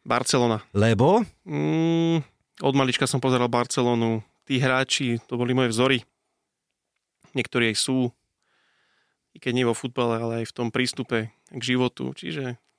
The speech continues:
Speaker 1: Barcelona.
Speaker 2: Ťažko prežívaš ale sezónu, že? Alebo ostatné sezóny, lebo Barcelone sa nedarí.
Speaker 1: Nedarí sa.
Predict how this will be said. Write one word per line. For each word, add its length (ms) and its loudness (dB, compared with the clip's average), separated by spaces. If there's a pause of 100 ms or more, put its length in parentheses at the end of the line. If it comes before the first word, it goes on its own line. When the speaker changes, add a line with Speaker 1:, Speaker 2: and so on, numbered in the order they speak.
(500)
Speaker 1:
Barcelona. 560 -6 (160)
Speaker 2:
Ťažko 400 2
prežívaš 560 4
ale 160 2
sezónu, 560 4
že? 160 4
Alebo 320 2
ostatné 480 2
sezóny, 400 4
lebo 160 4
Barcelone 560 4
sa 240 2
nedarí. 400 4
Speaker 1:
Nedarí 320 4
sa. 140 4